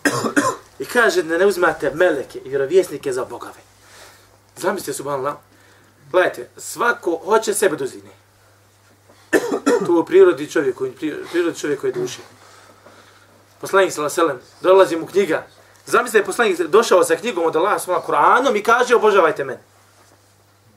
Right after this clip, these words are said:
Daleko od toga. Zamislite da poslanik sallallahu alejhi ve sellem umjesto u, u, na uputu, vodi ka uputi, vodite u zabludu.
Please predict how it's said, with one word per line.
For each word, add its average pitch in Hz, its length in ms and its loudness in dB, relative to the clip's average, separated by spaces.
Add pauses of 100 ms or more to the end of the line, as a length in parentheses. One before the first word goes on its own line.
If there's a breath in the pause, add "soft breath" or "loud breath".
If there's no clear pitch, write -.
(440)
Daleko 160 380 -2
od 180 100 -2
toga. 110 200 -14 (1000 soft breath)
Zamislite 233 380 0
da 214 120 2
poslanik 226 280 -2
sallallahu 220 240 0
alejhi 233 120 2
ve 202 40 0
sellem 202 100 -2
umjesto 202 280 4
u, 190 200 2
u, 269 200 -8
na 185 200 2
uputu, 262 580 0
vodi 226 260 -2
ka 196 120 2
uputi, 269 340 -4
vodite 220 320 -2
u 196 60 4
zabludu. 170 400 0